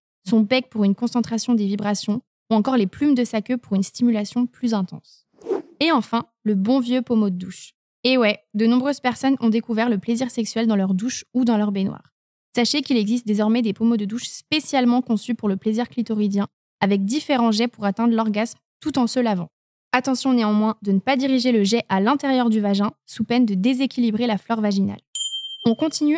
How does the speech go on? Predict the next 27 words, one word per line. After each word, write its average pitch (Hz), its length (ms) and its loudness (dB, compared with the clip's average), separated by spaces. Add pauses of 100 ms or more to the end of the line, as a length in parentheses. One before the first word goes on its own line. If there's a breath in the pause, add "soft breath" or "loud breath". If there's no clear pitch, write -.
avec 208 280 0
les 214 100 0
jouets 247 160 0
pour 233 140 -4
la 190 100 0
stimulation 196 500 0
clitoridienne 240 720 0 (240)
et 294 140 2
vaginale. 190 460 2 (420)
Les 220 100 4
vibros 247 400 0
spécial 254 540 -2
point 202 160 0
G, 190 180 -4 (200)
qui 214 120 -6
permettent 247 340 0
une 240 80 4
stimulation 220 600 0
du 196 180 -2
point 254 240 0
G 214 300 -2
qui - 100 -6
n'est 202 100 4
pas 294 160 0
toujours 262 280 -2
facile 233 320 -4
d'accès. 208 320 -6